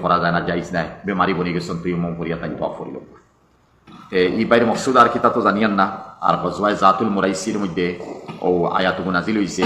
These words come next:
আর মা আয়েশা সিদ্দিকার হার গুম হইছিল, আর এরপরে সাহাবায়ে কেরাম হলে শুকরিয়া আদায় করছেন যে মা আয়েশা সিদ্দিকার কারণে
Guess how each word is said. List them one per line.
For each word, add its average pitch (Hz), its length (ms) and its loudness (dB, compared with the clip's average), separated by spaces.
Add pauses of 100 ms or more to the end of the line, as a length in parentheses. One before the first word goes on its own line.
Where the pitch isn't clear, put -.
(140)
আর 87 140 0
মা 87 60 2
আয়েশা 87 300 2
সিদ্দিকার 82 460 -4
হার 87 220 2
গুম 95 240 -2
হইছিল, 87 320 -2 (420)
আর 85 160 4
এরপরে 85 680 -2
সাহাবায়ে 85 440 -2
কেরাম 82 220 -2
হলে 78 160 -8
শুকরিয়া 92 360 -2
আদায় 87 200 0
করছেন 85 260 -6
যে 82 100 -4
মা 82 140 0
আয়েশা 85 220 -2
সিদ্দিকার 85 420 -6
কারণে 95 340 -2